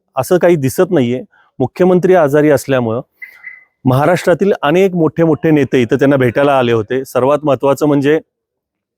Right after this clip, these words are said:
शिंदे गटाचे प्रतोद जे आहेत, दीपक केसरकर,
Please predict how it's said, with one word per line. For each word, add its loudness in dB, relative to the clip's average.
शिंदे 2
गटाचे 0
प्रतोद -2
जे 0
आहेत, 0
दीपक -4
केसरकर, 0